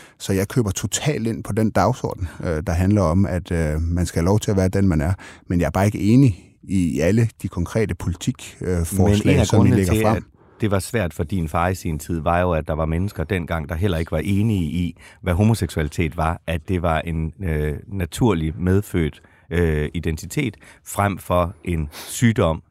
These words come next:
Speaker 2: eller endnu længere tilbage i historien, noget, der var kriminelt.
Speaker 1: Mm.
Speaker 2: Øh, så vi ændrer jo hele tiden opfattelse, og på mange måder, så kan man sige, at den situation og den diskussion, transpersoner befinder sig i i dag,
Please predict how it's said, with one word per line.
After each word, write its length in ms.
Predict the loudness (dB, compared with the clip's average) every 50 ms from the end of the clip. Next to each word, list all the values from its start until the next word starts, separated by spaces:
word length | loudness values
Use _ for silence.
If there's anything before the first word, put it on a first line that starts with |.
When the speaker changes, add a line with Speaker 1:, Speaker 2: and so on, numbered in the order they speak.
| _ -6
Speaker 2:
eller 340 | -4 -4 -2 -2 -2 -4 -4 -8 _ _ _ -2
endnu 180 | 0 2 2 4
længere 260 | 2 2 2 0 -2
tilbage 280 | -2 -4 -4 -2 -2 -2
i 40 |
historien, 340 | -4 -4 -4 -4 -4 -2 -2
noget, 180 | -2 -2 -2 -2
der 60 | -2
var 80 | -4 -4
kriminelt. 480 | -6 -6 -6 -6 -4 -6 -6 -10 -8 0 2
Speaker 1:
Mm. 140 | 4 4 4 2 -2 -2
Speaker 2:
Øh, 380 | 0 2 4 4 4 2 0 -2 -4
så 380 | -8 -6 -2 0 2 2 2 0 -4 _ _ -6
vi 140 | -4 -2 0
ændrer 240 | 2 0 2 2 2
jo 80 | 2 4
hele 200 | 4 2 2 0
tiden 180 | -2 -4 -2
opfattelse, 760 | -2 -2 -4 -4 -6 -8 -6 -6 -4 -6 -6 -8 -8 -8 -6
og 120 | -6 -6 -4
på 80 | -2
mange 260 | 0 0 0 0 0 0
måder, 300 | 2 2 2 2 0 0
så 120 | -2 -4
kan 100 | -6 -4
man 120 | -4 -4
sige, 240 | -4 -4 -4 -2 -2
at 100 | -2 -2
den 120 | -4 -6 -6
situation 720 | -6 -4 -4 -4 -4 -4 -6 -6 -6 -6 -6 -8 -10 -10 -14 -18 -14 -6
og 120 | -6 -2 -2
den 140 | -2 -2 -2 -2 -2
diskussion, 680 | -2 -2 -2 -4 -6 -6 -2 -2 -2 -2 -2 -4 -8 -10 -14 _ _ -12
transpersoner 680 | -6 -2 -2 -2 -2 -4 -8 -8 -6 -4 -4 -4 -4 -6
befinder 380 | -6 -8 -6 -6 -6 -6 -6 -6
sig 200 | -6 -6 -4 -4
i 160 | -4 -6 -6 -8
i 80 | -8
dag, 300 | -4 -2 -2 -2 -2 -4